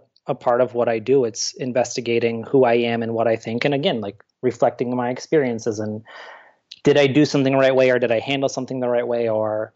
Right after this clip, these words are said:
what's the best solution? What's the better way to do this? And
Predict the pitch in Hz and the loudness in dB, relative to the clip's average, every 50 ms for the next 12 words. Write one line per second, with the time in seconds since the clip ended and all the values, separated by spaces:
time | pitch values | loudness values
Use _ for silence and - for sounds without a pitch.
0 | _ _ - 131 131 147 143 - - - 143 127 123 - _ _ - 151 135 - | _ _ -2 2 2 2 2 0 -2 -2 -2 -2 -2 -12 _ _ 0 0 0 0
1 | - - 135 127 127 123 - - 110 110 120 123 117 - - 139 113 113 123 117 | -2 -2 0 0 0 -2 -4 -6 -8 -4 -4 -4 -4 -2 -4 -4 0 0 0 2
2 | 123 117 120 113 113 - - 110 107 113 113 110 107 110 107 - - - - _ | 2 0 0 -2 -4 -6 -8 -6 -6 -6 -4 -4 -6 -8 -8 -10 -12 -14 -14 _
3 | - - 143 127 123 151 | -4 -2 0 0 0 -2